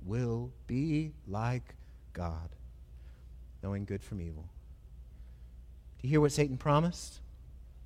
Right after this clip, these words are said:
Prom-, Satan promised and said, "Listen, you eat this fruit that God doesn't want you to eat. God doesn't want you to eat this fruit. God doesn't want you to enjoy this fruit. God doesn't want you to have this fruit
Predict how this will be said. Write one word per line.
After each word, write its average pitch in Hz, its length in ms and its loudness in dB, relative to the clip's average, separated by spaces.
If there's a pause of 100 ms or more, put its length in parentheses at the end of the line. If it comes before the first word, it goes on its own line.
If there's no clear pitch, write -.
(160)
Prom-, 143 300 12
Satan 160 280 10
promised 139 380 8
and 127 80 0
said, 123 180 8
"Listen, 123 280 4 (240)
you 120 160 8
eat 143 120 10
this - 140 2
fruit 175 320 8
that 104 120 -4
God 123 220 12
doesn't 135 220 8
want 123 140 2
you 107 80 0
to 107 40 0
eat. 123 200 6 (180)
God 165 240 12
doesn't 151 220 8
want 156 180 4
you 143 60 8
to 143 80 6
eat 160 320 10
this 139 160 10
fruit. 113 320 0
God 139 180 12
doesn't 165 180 10
want 165 160 4
you 151 80 12
to 151 80 12
enjoy 143 360 12
this 147 140 8
fruit. 127 280 2 (240)
God 214 300 12
doesn't 247 220 12
want 226 180 12
you 202 80 12
to 190 60 12
have 247 300 12
this 240 160 12
fruit 214 320 12